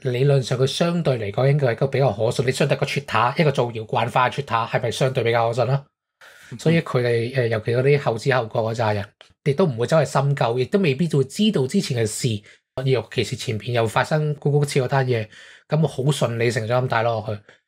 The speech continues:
Speaker 1: 我冇用 Facebook 啊，記得講咗佢嘅 Facebook，
Speaker 2: 嗯。
Speaker 1: 我喺 Twitter 見到啊，大部分呢，除咗第一日，第一日都仲係話，「誒，個事件主角好似就係星野源喎。」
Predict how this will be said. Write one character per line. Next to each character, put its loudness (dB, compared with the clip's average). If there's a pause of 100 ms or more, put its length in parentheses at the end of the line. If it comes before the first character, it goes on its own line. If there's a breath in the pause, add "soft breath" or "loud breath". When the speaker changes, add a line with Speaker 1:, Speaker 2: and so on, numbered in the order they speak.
(200)
Speaker 1:
我 4
冇 2
用 2
Facebook 0
啊， -2
記 0
得 -4
講 -4
咗 2
佢 2
嘅 -2
Facebook， 0
Speaker 2:
嗯。 -12
Speaker 1:
我 2
喺 -4
Twitter 0
見 -2
到 -4
啊， 2
大 -2
部 -2
分 0
呢， -2 (200 loud breath)
除 -2
咗 2
第 -2 (100)
一 2
日， 0 (640 soft breath)
第 2
一 6
日 6
都 -4
仲 0
係 -2
話， 0
「誒， -2
個 0
事 -2
件 0
主 0
角 0
好 -2 (120)
似 2
就 0
係 -4
星 2
野 4
源 0
喎。」 0